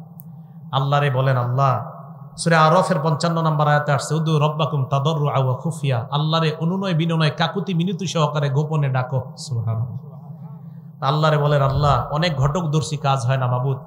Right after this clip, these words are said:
এই জায়গায় ইমাম সাহেব, মুয়াজ্জিন সাহেব, মুসল্লি কেউ নাই, আল্লাহ, আমি আর তুমি আছি।" গোপনে আল্লাহরে বলেন, দেখবেন ওই টাইমে যে চোখের পানি কি পরিমাণ আপনার আসবে, আপনি কল্পনা করতে পারবেন না। এই গোপনে আল্লাহর কাছে কথাগুলা বলেন,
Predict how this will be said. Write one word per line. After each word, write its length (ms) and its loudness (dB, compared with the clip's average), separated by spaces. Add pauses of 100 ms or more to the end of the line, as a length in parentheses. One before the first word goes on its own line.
এই 120 -2
জায়গায় 260 2
ইমাম 240 2
সাহেব, 260 0
মুয়াজ্জিন 420 0
সাহেব, 200 -2
মুসল্লি 400 0
কেউ 240 0
নাই, 140 2
আল্লাহ, 260 0
আমি 160 2
আর 40 2 (100)
তুমি 180 2
আছি।" 340 -4 (1160)
গোপনে 380 4
আল্লাহরে 340 4
বলেন, 240 4
দেখবেন 360 2
ওই 140 0
টাইমে 240 2
যে 100 0
চোখের 320 2
পানি 180 2
কি 160 -2
পরিমাণ 340 2
আপনার 300 2
আসবে, 580 2
আপনি 320 -2 (120)
কল্পনা 360 0
করতে 260 0
পারবেন 300 2
না। 240 -2 (720)
এই 320 4
গোপনে 340 2
আল্লাহর 360 4
কাছে 260 0
কথাগুলা 400 0
বলেন, 340 2